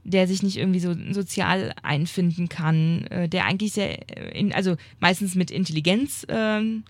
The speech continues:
äh, einhergeht, also mit einem hohen Intelligenzquotienten, aber trotzdem wunderlich ist oder sowas. Also es ist immer ein, ähm, ja, irgendwie ein fader Beigeschmack bei dem Ganzen. Und das,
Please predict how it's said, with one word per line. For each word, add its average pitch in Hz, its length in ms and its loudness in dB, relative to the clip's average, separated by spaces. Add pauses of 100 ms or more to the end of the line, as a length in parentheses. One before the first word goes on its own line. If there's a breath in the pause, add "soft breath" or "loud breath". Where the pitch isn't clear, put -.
(300 soft breath)
äh, 208 460 0 (160)
einhergeht, 214 680 2
also 175 160 -2
mit 170 140 0
einem 160 100 4
hohen 208 240 4
Intelligenzquotienten, 185 1120 -2 (440 loud breath)
aber 196 540 2 (1300 soft breath)
trotzdem 208 380 2
wunderlich 233 580 0
ist - 220 -12
oder - 160 -12
sowas. - 320 -12
Also 170 160 -6
es 175 140 -8
ist - 160 -12
immer 226 360 -4
ein, 202 420 -6 (180)
ähm, 190 500 -2 (640)
ja, 240 380 0
irgendwie 233 400 -4
ein 208 380 -4
fader 220 340 -2
Beigeschmack 202 580 -2
bei 175 80 -4
dem 170 140 0
Ganzen. 160 320 -6
Und 170 160 -6
das, 185 240 -6